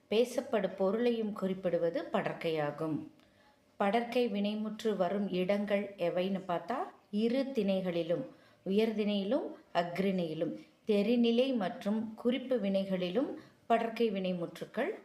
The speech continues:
வரும். உயர்திணை படர்க்கை பெயர்கள் எவை? ஆண்பால், பெண்பால், பலர்பால். அஃறிணை படர்க்கை பெயர்கள் ஒன்றன்பால், பலவின்பால்.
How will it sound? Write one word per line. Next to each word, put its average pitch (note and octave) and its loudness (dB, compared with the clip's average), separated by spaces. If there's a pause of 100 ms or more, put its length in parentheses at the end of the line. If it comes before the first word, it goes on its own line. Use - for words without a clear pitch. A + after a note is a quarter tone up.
(160)
வரும். E3+ -2 (260)
உயர்திணை A#3 2
படர்க்கை G3 0
பெயர்கள் E3+ 2
எவை? D#3 0
ஆண்பால், F#3 -2
பெண்பால், E3+ -4
பலர்பால். E3 0 (420)
அஃறிணை A#3 0
படர்க்கை F#3 -2
பெயர்கள் F3+ 0
ஒன்றன்பால், F#3+ 0 (280)
பலவின்பால். D3+ 0